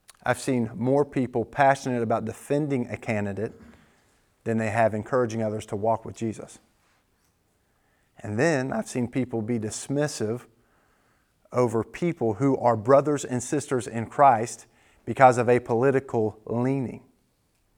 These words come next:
I don't understand that. So when we have this litmus test of an election, what I would love for the world to see with Redemption Church is how we love for one another. And listen, here's the cool part.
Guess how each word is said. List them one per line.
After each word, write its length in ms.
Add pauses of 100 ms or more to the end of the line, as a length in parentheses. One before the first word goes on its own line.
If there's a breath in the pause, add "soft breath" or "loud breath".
(800)
I 60
don't 100
understand 420
that. 140 (2000)
So 180
when 80
we 80
have 160
this 180
litmus 480
test 320
of 160
an 120
election, 640 (520 soft breath)
what 160
I 140
would 160
love 360
for 120
the 80
world 280
to 80
see 400
with 220
Redemption 420
Church 440 (840 loud breath)
is 80
how 140
we 100
love 200
for 120
one 200
another. 340 (1080)
And 80
listen, 240
here's 200
the 60
cool 180
part. 260